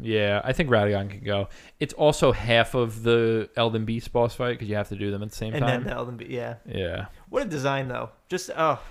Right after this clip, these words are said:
Speaker 2: this
Speaker 1: I mean,
Speaker 2: game
Speaker 1: the
Speaker 2: is so
Speaker 1: look
Speaker 2: good.
Speaker 1: of, the look of this boss and the look of the arena, and dude, you, that, you, you've, you played enough where that start screen music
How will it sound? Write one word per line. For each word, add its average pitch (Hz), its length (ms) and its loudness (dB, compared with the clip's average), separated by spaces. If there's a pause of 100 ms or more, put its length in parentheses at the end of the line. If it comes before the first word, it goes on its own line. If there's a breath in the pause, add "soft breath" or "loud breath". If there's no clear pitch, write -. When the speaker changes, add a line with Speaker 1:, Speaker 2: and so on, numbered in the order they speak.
(140)
Speaker 2:
this 131 120 -6
Speaker 1:
I 139 80 8
mean, 151 140 4
Speaker 2:
game 147 60 2
Speaker 1:
the 139 60 8
Speaker 2:
is 131 120 6
so 127 80 4
Speaker 1:
look 175 200 8
Speaker 2:
good. 139 200 6
Speaker 1:
of, 190 300 2
the 127 120 4
look 120 300 6
of 175 120 2
this 190 140 2
boss 196 400 4
and 120 200 -2
the 113 40 2
look 120 200 2
of 147 60 0
the 139 120 4
arena, 135 400 2 (380 loud breath)
and 117 240 -12
dude, 123 400 -6
you, 127 400 -8 (400)
that, 147 340 2 (260)
you, 175 380 -2
you've, 160 440 0 (180)
you 156 180 2
played 160 220 6
enough 131 360 2
where 113 260 2
that 113 260 0
start 139 400 6
screen 139 360 -2
music 143 500 -2